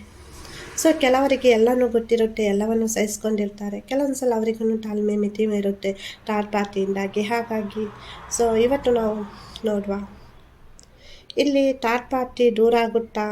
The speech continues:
ಅವರಿಂದ ಅವರು ರಿಟರ್ನ್ ಬರ್ತಾರಾ ನಿಮ್ಮ ಕಡೆ ಅಂತ ನೋಡೋದಾದ್ರೆ, ಖಂಡಿತವಾಗಿಯೂ ಯಾರು ನೋಡಿ ಥರ್ಡ್ ಪಾರ್ಟಿ ಇದ್ದಾರೆ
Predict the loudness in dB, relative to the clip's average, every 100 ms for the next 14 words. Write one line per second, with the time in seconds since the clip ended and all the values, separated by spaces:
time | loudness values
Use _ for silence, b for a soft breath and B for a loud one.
0 | -8 -12 -6 -2 0 0 0 -2 -2 0
1 | 0 0 0 0 0 -2 -2 -2 0 0
2 | -2 -2 -4 -2 -2 -2 -2 -2 -2 -2
3 | -2 -4 -4 0 0 0 0 0 6 6
4 | 6 2 0 0 -2 -2 -4 -4 -4 -2
5 | -2 -2 -2